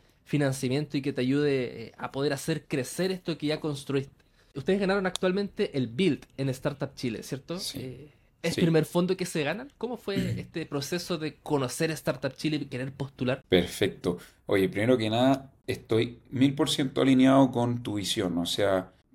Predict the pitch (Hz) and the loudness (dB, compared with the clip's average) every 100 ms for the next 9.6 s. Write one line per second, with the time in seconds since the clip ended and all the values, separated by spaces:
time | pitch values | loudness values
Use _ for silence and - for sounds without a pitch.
0 | - 120 107 123 135 139 139 127 135 127 | -14 -8 0 2 2 2 0 2 0 2
1 | 113 123 110 120 135 123 110 104 101 120 | 4 4 4 4 4 2 2 0 0 0
2 | 110 101 92 110 101 - 113 107 98 92 | 2 2 0 -2 -6 2 4 4 4 0
3 | 92 101 95 107 104 98 90 - _ - | -2 -6 0 4 4 4 0 -4 _ -20
4 | - _ - 98 - 127 127 123 117 113 | -20 _ -6 -4 0 0 2 2 2 2
5 | 123 123 120 110 104 123 131 135 131 131 | 4 4 2 0 0 4 6 6 6 6
6 | 123 110 101 90 - 123 143 143 123 - | 4 2 -2 -4 2 4 6 4 2 -2
7 | - 98 123 123 - 110 117 135 135 98 | -4 0 0 0 2 2 4 2 0 -2
8 | 90 107 127 120 95 110 120 113 98 - | 2 6 4 4 -2 0 0 -2 -2 -2
9 | 92 110 - 113 113 | 0 -2 -2 -2 -2